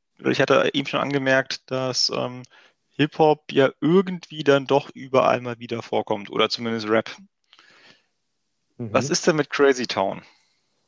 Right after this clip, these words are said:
Speaker 2: <clears throat> Da,
Speaker 1: Und
Speaker 2: da,
Speaker 1: jetzt
Speaker 2: da, das,
Speaker 1: ja.
Speaker 2: das würde, finde ich, ähm, da muss man so die, äh, ja, ich sag mal, die Relation von,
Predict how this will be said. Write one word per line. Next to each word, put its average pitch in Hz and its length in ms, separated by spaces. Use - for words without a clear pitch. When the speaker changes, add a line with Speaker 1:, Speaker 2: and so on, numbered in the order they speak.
Speaker 2:
<clears throat> 143 720
Da, 110 200
Speaker 1:
Und - 80
Speaker 2:
da, 120 140
Speaker 1:
jetzt - 20
Speaker 2:
da, 120 180
das, 127 340
Speaker 1:
ja. 117 40
Speaker 2:
das 120 320
würde, 127 220
finde 135 260
ich, - 300
ähm, 117 580
da 113 80
muss 120 240
man 117 140
so 113 120
die, 107 460
äh, 101 300
ja, 104 180
ich 101 100
sag 113 160
mal, 110 120
die 104 320
Relation 107 1080
von, 101 540